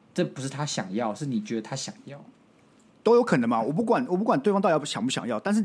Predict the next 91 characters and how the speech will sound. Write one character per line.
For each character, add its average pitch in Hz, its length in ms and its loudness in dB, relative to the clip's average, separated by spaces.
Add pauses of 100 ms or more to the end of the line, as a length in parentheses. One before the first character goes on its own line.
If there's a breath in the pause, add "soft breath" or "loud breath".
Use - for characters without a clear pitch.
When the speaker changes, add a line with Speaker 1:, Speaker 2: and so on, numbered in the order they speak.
Speaker 2:
你 117 140 2
今 - 120 -2
天 165 140 2
做 160 140 4
了 120 40 2
这 120 80 -6
个 131 60 4
决 101 180 -4
定， 98 300 -6
你 101 60 -4
就 151 240 -4
应 143 160 0
该 135 120 0
担 127 240 -2
起 - 200 -6
这 - 100 -8
个 196 60 -4
责 147 60 -4
任。 - 20 -4
Speaker 1:
我， 156 40 -8
我 147 60 -6
觉 175 60 4
得， 214 80 6
我 160 100 2
觉 156 100 0
得 156 80 2
我 135 60 2
们 113 100 -2
在 131 120 -4
编 127 280 -6
他， 127 200 -2
我 127 40 -4
们 117 80 -4
就 127 100 -6
流 113 200 -4
失 113 160 -8
观 117 260 -4
众。 113 240 -6 (100)
Speaker 2:
哦， - 520 -4
<laughs> - 160 -8
不 - 100 -6
是， 165 240 2
他 151 280 -4
应 160 100 -2
该 151 80 0
要， 151 160 2 (380)
要 170 100 0
理 202 160 -4
解， - 140 -4
因 156 80 0
为 226 60 4
我 165 120 4
觉 - 100 0
得 - 40 0
很 123 160 -2
多 120 260 0
人， 104 160 -2 (840 soft breath)
可 - 120 -2
能 120 100 2
年-， 127 180 4
尤 147 60 2
其 147 80 0
是 151 80 2
年 123 220 4
轻 123 180 0
的 110 80 2
时 - 160 -6
候， 98 220 -2
Speaker 1:
嗯。 131 340 -4 (100)
Speaker 2:
你 139 80 0
会 185 80 4
觉 160 140 -2
得 131 60 4
我 117 100 2
都 123 140 0
是 135 100 -4
为 135 160 2
了 110 60 4
女 92 140 -4
朋 - 140 -16
友 90 140 -8
好， - 300 -14
Speaker 1:
嗯。 139 200 -2
Speaker 2:
或 127 80 -2
是 139 80 -2
你 147 60 4
都 120 80 0
是 123 80 -2
为-， 139 180 2 (120)
或 139 80 -4
是 151 80 -2